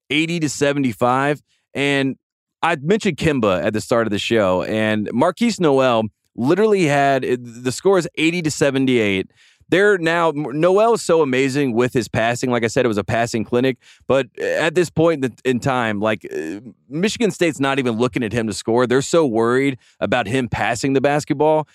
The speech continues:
that he takes, like, a vintage Kemba step back, mid-range elbow jumper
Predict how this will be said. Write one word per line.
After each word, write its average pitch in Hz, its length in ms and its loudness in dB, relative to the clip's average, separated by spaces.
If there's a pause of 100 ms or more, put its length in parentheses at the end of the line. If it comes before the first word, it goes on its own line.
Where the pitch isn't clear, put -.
(160)
that 131 120 0
he 180 180 0
takes, 160 340 0
like, 127 240 0
a 135 200 0
vintage 139 760 0
Kemba 110 580 0 (220)
step 147 520 -2
back, 131 280 0
mid-range 123 840 2
elbow 127 440 2
jumper 101 640 -2